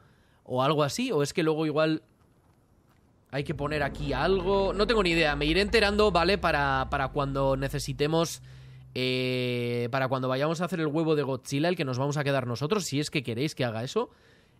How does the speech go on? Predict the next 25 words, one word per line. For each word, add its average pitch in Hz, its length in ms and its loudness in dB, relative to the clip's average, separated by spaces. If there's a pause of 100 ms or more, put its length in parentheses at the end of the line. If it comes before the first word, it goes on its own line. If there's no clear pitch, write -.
(120)
Eh, 131 240 -2
lo 139 220 -2
pondré, 156 880 2
bueno, 143 160 -4
ya 131 120 0
intentaré 139 500 0
a 127 80 0
ver 120 420 -4
cómo 120 180 -6
se 113 160 -8
crea 117 260 -8
y 107 60 -8
demás, 104 240 -12
chicos. - 420 -18 (240)
Ostras, - 360 -8
increíble 120 600 -8
este 110 240 -12
templo, 147 420 -10
¿eh? - 60 -14 (680)
Bueno, 233 140 0
pues 175 120 0
vamos 208 180 2
a 226 40 4
esperar 208 320 2
ahora 190 560 2